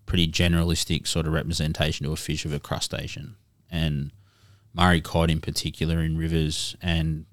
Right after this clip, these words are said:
anywhere when they're sort of seventy centimetres and le-,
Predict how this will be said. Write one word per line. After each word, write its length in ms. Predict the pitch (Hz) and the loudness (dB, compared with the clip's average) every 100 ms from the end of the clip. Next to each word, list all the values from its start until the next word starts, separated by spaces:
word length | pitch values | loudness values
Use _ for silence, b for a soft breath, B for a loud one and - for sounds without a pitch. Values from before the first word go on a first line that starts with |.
| - | 0
anywhere 580 | 82 82 80 80 80 80 | 4 6 6 6 6 6
when 180 | 82 | 4
they're 400 | 82 80 78 80 | 4 4 4 2
sort 240 | 85 - 78 | -2 -2 0
of 80 | 78 | 0
seventy 360 | - 82 80 | 2 2 2
centimetres 680 | 78 85 82 82 80 76 82 | 0 0 -2 -2 -4 -4 -6
and 180 | 78 78 | -6 -4
le-, 160 | 71 | -6